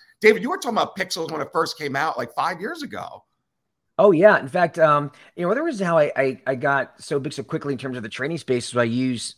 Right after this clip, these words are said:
Speaker 2: uh, Facebook, uh, advertising and, well, Facebook and Google and LinkedIn. Um, and, but he-, here's the way you wanna think about it, though, because the way,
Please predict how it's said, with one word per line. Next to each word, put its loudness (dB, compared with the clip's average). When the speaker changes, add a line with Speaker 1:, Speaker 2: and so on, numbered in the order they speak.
Speaker 2:
uh, 4
Facebook, -4
uh, -4
advertising -2
and, -8
well, -4
Facebook -2
and -4
Google 0
and -6
LinkedIn. -2
Um, 4
and, -2
but 2
he-, -6
here's -2
the -2
way 2
you 0
wanna -2
think -8
about 4
it, -6
though, -2
because -8
the -12
way, -2